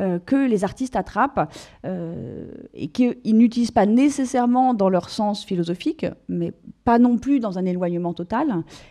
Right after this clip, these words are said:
et qu'ils se permettent et qu'ils s'autorisent. Et en ce sens-là, il y a une véritable volonté justement de faire éclater, euh, ces, euh, ces critères, euh, qui les contraignaient, hein, ils s'autorisent à les utiliser, euh, en se déplaçant.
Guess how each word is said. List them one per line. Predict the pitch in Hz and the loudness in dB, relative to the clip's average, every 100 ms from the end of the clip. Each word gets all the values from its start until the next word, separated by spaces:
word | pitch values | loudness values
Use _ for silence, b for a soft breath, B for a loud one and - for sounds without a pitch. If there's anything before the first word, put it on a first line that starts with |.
| B | B
et | 233 302 285 | 2 2 2
qu'ils | - 208 208 | -4 -2 -2
se | 185 - 339 | -4 -4 -4
permettent | 311 220 180 233 277 | -2 -2 -2 -2 -4
et | |
qu'ils | 226 202 | -4 -6
s'autorisent. | 240 214 196 196 285 254 202 | -6 -6 -4 2 2 2 0
Et | - 180 - | 0 0 2
en | 208 | -4
ce | 202 | -2
sens-là, | 233 233 214 - 226 220 | -4 -4 -6 -4 -2 -2
il | - | -4
y | |
a | 170 | -6
une | 165 | -6
véritable | 165 190 190 196 185 | -4 -6 -6 -6 -2
volonté | 196 240 269 349 349 | 2 2 2 0 -2
justement | 208 220 220 | -2 -4 -6
de | |
faire | - 165 | -4 -2
éclater, | 185 226 202 240 240 B B B B | -2 0 -2 -4 -8 B B B B
euh, | 180 175 175 | -8 -6 -4
ces, | - 208 190 | 0 0 0
euh, | 170 | -2
ces | - | -4
critères, | 190 - 202 247 233 156 151 _ _ _ - - | 0 2 4 2 2 -2 -6 _ _ _ -20 -8
euh, | 165 | -6
qui | 160 165 | -4 -4
les | 156 | -4
contraignaient, | 165 160 165 196 349 359 | -4 -4 -4 -2 -4 -4
hein, | 226 269 | -4 -2
ils | 214 | 0
s'autorisent | 262 - 226 208 320 | 0 0 0 2 2
à | 294 | 2
les | 226 208 | 0 0
utiliser, | 220 - 196 185 226 302 - - | -4 -4 -6 -2 0 0 -2 -6
euh, | 185 175 - 50 - - - | -6 -6 -6 -8 -10 -12 -10
en | - | -8
se | 180 | -4
déplaçant. | 202 208 196 185 - - | 0 0 0 -4 -4 -10